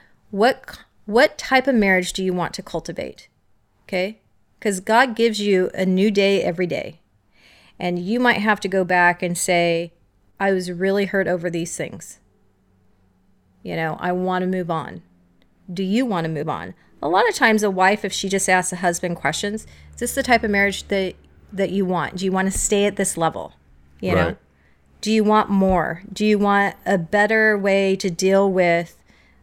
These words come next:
Speaker 1: um, our arguments when we have them?"
Speaker 2: I mean, you could just say, "Hey,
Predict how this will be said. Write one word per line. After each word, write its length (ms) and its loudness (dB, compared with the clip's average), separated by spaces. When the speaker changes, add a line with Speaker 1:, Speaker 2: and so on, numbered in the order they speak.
Speaker 1:
um, 320 -2
our 240 2
arguments 640 0
when 120 -4
we 100 -2
have 260 -2
them?" 340 -10
Speaker 2:
I 120 2
mean, 200 4
you 140 2
could 180 -4
just 300 0
say, 260 4
"Hey, 400 0